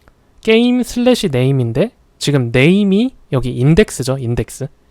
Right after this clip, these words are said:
이렇게 매칭했다는 걸 알려주는 거고요. 여기 파람스에서 실제로 가져올 수 있어요. 파람스에서 네임이 인덱스라는 걸 알아낼 수 있고 만약에 얘가 뭐 바뀌었다.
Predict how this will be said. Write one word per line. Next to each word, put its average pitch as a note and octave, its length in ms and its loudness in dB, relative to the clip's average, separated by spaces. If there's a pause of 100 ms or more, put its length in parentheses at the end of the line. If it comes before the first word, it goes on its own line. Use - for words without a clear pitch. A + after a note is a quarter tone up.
(140)
이렇게 D3+ 220 -4
매칭했다는 G#3 800 0
걸 D#3 160 0
알려주는 A#2+ 500 -2
거고요. G#2+ 360 -8 (1700)
여기 B2 140 -6
파람스에서 A#3+ 800 2
실제로 A#3 480 -2
가져올 E3 420 0
수 C#3 120 -6
있어요. G#2+ 260 -8 (760)
파람스에서 G3+ 760 2
네임이 C3 420 2
인덱스라는 E3+ 800 -2
걸 C3+ 160 -4
알아낼 B2+ 380 -2
수 - 140 -14
있고 G#2+ 320 -8 (460)
만약에 F3 400 4
얘가 D#3+ 340 2
뭐 C3 160 0
바뀌었다. - 580 -2